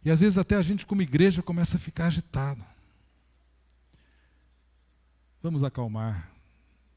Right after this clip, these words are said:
Decisões que você tem que tomar,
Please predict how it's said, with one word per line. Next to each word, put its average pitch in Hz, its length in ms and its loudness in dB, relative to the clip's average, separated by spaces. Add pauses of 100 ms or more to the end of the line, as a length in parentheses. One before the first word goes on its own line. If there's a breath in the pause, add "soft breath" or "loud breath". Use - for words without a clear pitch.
(1000)
Decisões 143 540 -2
que - 80 -8
você 143 200 -2
tem 135 220 -4
que - 60 -16
tomar, 113 520 -6